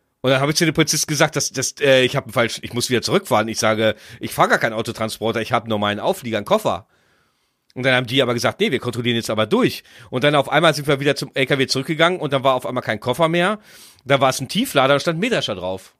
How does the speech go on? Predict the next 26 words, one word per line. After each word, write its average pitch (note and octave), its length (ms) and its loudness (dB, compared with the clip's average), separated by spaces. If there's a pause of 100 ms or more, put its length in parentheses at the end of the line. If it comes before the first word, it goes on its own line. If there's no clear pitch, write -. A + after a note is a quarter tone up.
(760)
<laughs> C3 100 -12 (1200)
Und B2+ 80 0
dann D#3 100 4
habe F3 120 2
ich - 60 -8
zu F#3+ 80 2
dem D#3+ 60 2
Polizisten F3 300 -2
gesagt, E3 240 0
ich D3+ 80 -4
sag, D3+ 140 4
„Wo C#3+ 80 -4
ist D#3 100 -2
denn D#3+ 100 2
der C#3+ 160 0
Anhänger D#3+ 260 2
jetzt D3+ 180 0
mit C#3 100 -4
den, B2+ 220 0
mit C3 140 -4
dem A#2+ 120 -4
Auto?“ E3+ 280 2
Da G#2+ 140 -2
war G3 120 4
kein A#2 180 -6
Anhänger. G2 420 -10